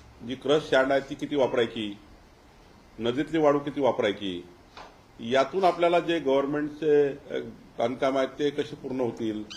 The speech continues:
घरकुलांना, गरीब माणसांना रेती कशी मिळेल, याकरता एक विस्तृत धोरण आम्ही या ठिकाणी लवकरच पंधरा दिवसामध्ये आणतो आहे. आणि यामध्ये आम्ही संपूर्ण देशातल्या, संपूर्ण राज्याचा सुद्धा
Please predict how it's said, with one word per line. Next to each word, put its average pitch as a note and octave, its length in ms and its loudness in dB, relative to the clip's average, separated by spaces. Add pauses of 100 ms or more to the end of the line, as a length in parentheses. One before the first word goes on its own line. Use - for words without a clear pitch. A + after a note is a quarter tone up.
(640)
घरकुलांना, D3+ 840 2 (280)
गरीब C3 200 -2
माणसांना C#3 460 -2
रेती B2+ 240 -4
कशी C#3 240 -4
मिळेल, A2+ 400 -2
याकरता C3+ 420 0
एक D3+ 280 4 (460)
विस्तृत C3 420 -2
धोरण C3+ 340 6 (1400)
आम्ही B2+ 200 0
या D3 80 6
ठिकाणी D3 320 -2
लवकरच C#3+ 360 2
पंधरा C3 380 -2
दिवसामध्ये C3+ 500 0
आणतो A2 280 0
आहे. B2 480 4 (640)
आणि A2+ 180 -4
यामध्ये D3+ 460 2
आम्ही D3 340 -2
संपूर्ण D#3 520 -2
देशातल्या, D3 580 -2
संपूर्ण C#3+ 460 -6
राज्याचा C#3 600 0
सुद्धा D3+ 380 2